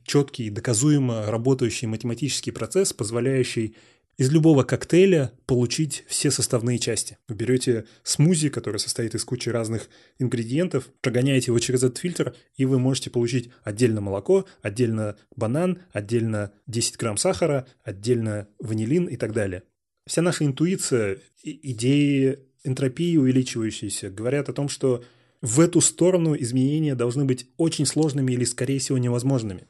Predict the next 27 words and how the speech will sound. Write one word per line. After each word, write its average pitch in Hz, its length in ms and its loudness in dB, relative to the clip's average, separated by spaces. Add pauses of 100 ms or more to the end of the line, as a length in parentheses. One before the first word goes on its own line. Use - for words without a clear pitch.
(120)
Но 127 80 -4
когда 131 260 2
дело 151 240 6
касается 135 440 0
сигналов, 135 600 -2 (240)
не 123 120 -2
обязательно 120 340 0
звуковых, 110 460 -2
а 110 140 -6 (160)
любых 135 340 2
сигналов 123 460 -4
и 120 40 -6
любых 123 420 -2
функций, 202 400 0
даже 101 220 -2
не 110 60 0
связанных 113 360 -2
с - 60 -6
физическим 135 440 -4
миром, 110 280 -4
просто 120 460 -6 (400)
мы 120 340 -6
можем 120 240 -2
взять 123 360 0
несколько 131 340 -2
математических 123 640 -4
функций, 156 420 -4